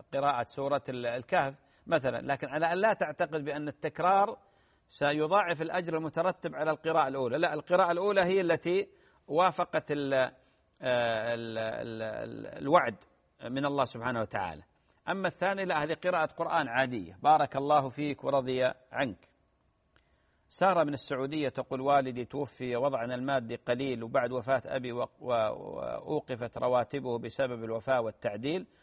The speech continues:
وبعض من قرايبنا أعطى والدتي مال لنا، ولكن والدتي إذا احتجنا،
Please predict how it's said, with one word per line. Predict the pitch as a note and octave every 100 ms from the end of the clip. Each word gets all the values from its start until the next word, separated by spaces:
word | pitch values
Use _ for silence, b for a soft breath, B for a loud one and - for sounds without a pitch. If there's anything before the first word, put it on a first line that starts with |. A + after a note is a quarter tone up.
| b b
وبعض | - C#3+ E3+ D3+
من | C#3 C3
قرايبنا | C3 C3 D3 C#3 B2+ D#3
أعطى | C#3 -
والدتي | B2 B2 C3+ C3+ B2
مال | A#2+ C3 C#3+ D3+ B2+
لنا، | C#3 A#2 F#2
ولكن | - C3+ C#3 -
والدتي | C#3+ C#3+ D3+ - C3
إذا | C3 B2+
احتجنا، | - - D3+ B2+ C3+